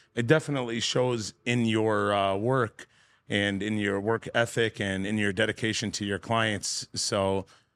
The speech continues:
um, I know all your clients will def-, definitely appreciate that. John, as I understand it, you are not only a builder, but you are also an architect. Is that,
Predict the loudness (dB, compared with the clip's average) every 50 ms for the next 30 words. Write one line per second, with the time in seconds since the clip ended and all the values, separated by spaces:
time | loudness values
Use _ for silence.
0 | _ _ -4 -2 -2 0 0 0 0 2 2 0 0 0 0 0 0 -2 -4 -2
1 | -2 -2 -2 -4 -4 -6 -4 -2 -2 -4 -4 -6 _ -2 -2 -2 -2 0 -4 -4
2 | -2 -2 -2 -2 -2 -2 -4 -4 -4 -2 -2 -2 -2 -2 -4 -4 0 0 2 2
3 | 2 0 -4 -12 _ _ _ _ _ _ _ _ _ _ _ _ _ _ _ _
4 | _ _ _ _ _ 0 2 4 4 4 2 -2 -2 _ -2 0 2 2 2 0
5 | -2 -4 -6 -2 0 0 2 2 2 0 0 -4 -12 -20 -8 -4 0 0 2 4
6 | 4 4 2 2 -2 -6 _ _ _ _ -2 0 2 2 0 0 -2 -2 -2 0
7 | 0 2 2 0 0 0 -2 -2 -4 -8 _ _ _ _ _ _ _ _ _ -8
8 | -6 0 2 2 2 2 2 2 0 0 -2 -4 -6 _ _ _ _ _ _ _
9 | -8 -2 -2 -2 -2 -2 -4 -4 -2 0 0 2 2 0 0 0 -2 -4 -4 -4
10 | -2 -2 -2 -4 -6 _ -4 0 0 0 0 0 -4 -6 -6 -6 -8 -8 -12 -18
11 | _ -20 _ _ _ _ _ _ _ _ _ _ _ _ _ _ _ _ _ _
12 | -4 0 2 2 2 0 -4